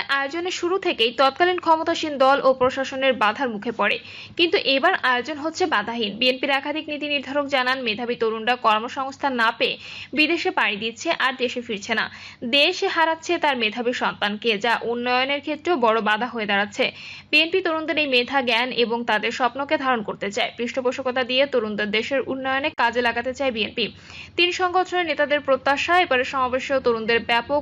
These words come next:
উপস্থিতি হবে, কারণ সাড়ে পনেরো বছর ধরে তরুণরা নানাভাবে অবহেলিত। উচ্চশিক্ষার পরও লাখ লাখ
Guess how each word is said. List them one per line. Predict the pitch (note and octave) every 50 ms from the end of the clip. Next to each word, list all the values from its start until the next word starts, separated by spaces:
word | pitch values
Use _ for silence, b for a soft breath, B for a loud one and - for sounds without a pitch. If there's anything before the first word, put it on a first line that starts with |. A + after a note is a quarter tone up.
| C#4+ - -
উপস্থিতি | A#3+ - A#3 A#3+ B3 B3 - C4 B3 C4 C4
হবে, | B3+ B3 - - - B B B B B B B B -
কারণ | - D4+ C#4+ C#4+ D#4 F4 F#4+ G#4 A4
সাড়ে | - - E4+ D4 C4+ C#4 D4
পনেরো | C#4 - C4 A#3+ A#3+ A#3+ B3 A3
বছর | A#3 A#3 A#3 A3+ - - E4 E4+
ধরে | C#4+ - E4 D#4+ A3+ G#3
তরুণরা | G#3 C4+ C4 B3+ B3+ C4+ C4 C#4 C4+
নানাভাবে | B3 A3 G#3+ A3 A#3+ B3+ B3+ C4+ C4+ C#4
অবহেলিত। | - - A3 A3 A3 B3+ B3 A#3 - G3 - G#3+ G3 B B B B B B B -
উচ্চশিক্ষার | D4 D#4+ - F4+ F4 - F#4 F#4 F#4+ F#4
পরও | F4+ E4+ D4+ D4+ D4 D#4 D#4 D4+
লাখ | C4+ A#3+ A#3 B3+ C4 C#4+
লাখ | C#4+ C#4 C#4+